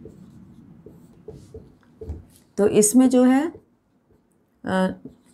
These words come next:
श में पहले छोटी ई की मात्रा है और उसके बाद फिर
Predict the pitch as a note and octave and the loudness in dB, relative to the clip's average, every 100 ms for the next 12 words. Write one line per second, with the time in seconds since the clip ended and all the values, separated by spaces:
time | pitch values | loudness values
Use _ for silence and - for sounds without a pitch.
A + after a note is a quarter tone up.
0 | _ - - - A3 A3+ B3 A#3+ G#3+ G#3 | _ -10 -6 0 2 4 2 2 0 0
1 | G#3+ G#3+ F#3+ A3+ A3+ G#3+ A3+ G#3+ G#3 G#3 | 0 -2 -2 -2 -2 -2 0 -2 -2 -4
2 | A3 A3 C4+ C#4 _ _ _ _ - - | -2 -2 -4 -6 _ _ _ _ -20 -8
3 | F#3+ F#3+ - - - G#3 G#3 G3+ G3+ G3+ | -6 -4 2 2 2 2 4 2 0 -2
4 | A#3 B3+ | 0 0